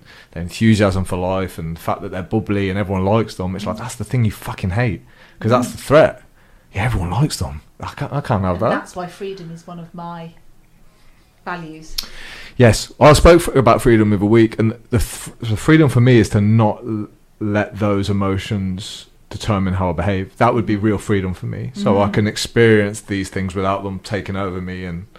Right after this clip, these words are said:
Speaker 1: forcing me. And I say forcing, like, I know it's my responsibility. I'm, I'm probably using the wrong terminology, but you know what I mean.
Speaker 2: I do,
Speaker 1: To be able
Speaker 2: yeah.
Speaker 1: to detach would be my freedom.
Speaker 2: Mm.
Speaker 1: That's what I see autonomy as. It's not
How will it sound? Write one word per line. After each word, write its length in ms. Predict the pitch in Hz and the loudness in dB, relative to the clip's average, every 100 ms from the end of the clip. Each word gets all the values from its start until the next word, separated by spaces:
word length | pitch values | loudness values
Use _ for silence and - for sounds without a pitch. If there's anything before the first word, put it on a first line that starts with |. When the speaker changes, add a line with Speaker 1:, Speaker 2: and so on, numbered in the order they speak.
| _ | _
Speaker 1:
forcing 400 | - 104 92 98 | -6 -6 -4 -6
me. 140 | 95 90 92 - _ _ _ - | -8 -8 -10 -16 _ _ _ -14
And 40 | |
I 40 | 104 | -6
say 180 | 135 | -2
forcing, 420 | 113 107 87 - 90 | -2 -2 -6 -6 -8
like, 160 | 92 - _ | -8 -12 _
I 100 | 85 | -10
know 200 | 104 104 | -4 -2
it's 160 | 104 - | -2 -4
my 180 | 98 90 | -4 -4
responsibility. 600 | 87 - 117 104 95 98 | -6 -8 -8 -6 -6 -6
I'm, 240 | 95 92 110 | -6 -6 -8
I'm 140 | 98 | -8
probably 280 | - 98 95 | -6 -4 -2
using 200 | 90 95 | -4 -4
the 60 | |
wrong 100 | 90 | -4
terminology, 500 | 90 92 90 87 82 85 | -4 -4 -2 -4 -4 -2
but 100 | 127 | 0
you 60 | |
know 100 | 113 | 2
what 100 | 101 | 2
I 40 | 92 | 0
mean. 240 | 87 82 - | -4 -6 -10
Speaker 2:
I 80 | 208 | -14
do, 120 | - | -6
Speaker 1:
To 80 | 143 | -2
be 80 | 120 | 0
able 80 | 107 | 0
Speaker 2:
yeah. 40 | - | -4
Speaker 1:
to 60 | |
detach 480 | 107 98 120 117 - | -8 -4 -2 -2 -4
would 120 | 104 | -8
be 100 | 107 | -6
my 140 | 98 92 | -6 -6
freedom. 420 | - 90 85 80 _ - | -6 -6 -6 -8 _ -16
Speaker 2:
Mm. 360 | 196 196 180 - - | -10 -10 -12 -10 -4
Speaker 1:
That's 400 | 101 - - - | -4 -4 -12 -8
what 200 | 104 101 | -4 -2
I 120 | 104 | -4
see 260 | 92 - 95 | -4 -6 -4
autonomy 480 | 95 - 98 95 113 | -6 -6 -6 -6 -6
as. 260 | 71 117 | -8 -10
It's 160 | 113 - | -10 -6
not 300 | 104 104 | -4 -6